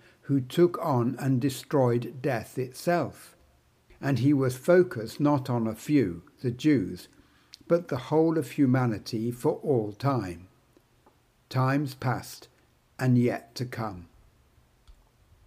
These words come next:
For the most part, Judaism was something one had to be born into.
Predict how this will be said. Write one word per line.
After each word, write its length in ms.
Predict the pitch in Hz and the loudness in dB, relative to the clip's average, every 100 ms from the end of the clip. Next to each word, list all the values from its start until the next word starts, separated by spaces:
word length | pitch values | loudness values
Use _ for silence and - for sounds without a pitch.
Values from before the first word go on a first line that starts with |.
| _ _ _ _ _ _ | _ _ _ _ _ _
For 160 | - 170 | 0 4
the 120 | 170 | 6
most 420 | 175 220 220 - | 8 6 6 -2
part, 460 | - 113 120 135 - _ _ _ - | -16 -10 -10 -10 -16 _ _ _ 0
Judaism 800 | 170 190 151 123 117 104 131 127 | 2 4 4 2 0 0 0 0
was 200 | 123 123 | 0 -2
something 520 | 135 123 - 139 120 | -2 -2 -2 0 2
one 200 | 127 127 | 0 0
had 280 | 120 117 - | -2 -6 -6
to 100 | - | -2
be 160 | 127 | -2
born 420 | 113 135 127 110 | 2 2 2 0
into. 440 | 101 98 - 104 | -4 -10 -12 -12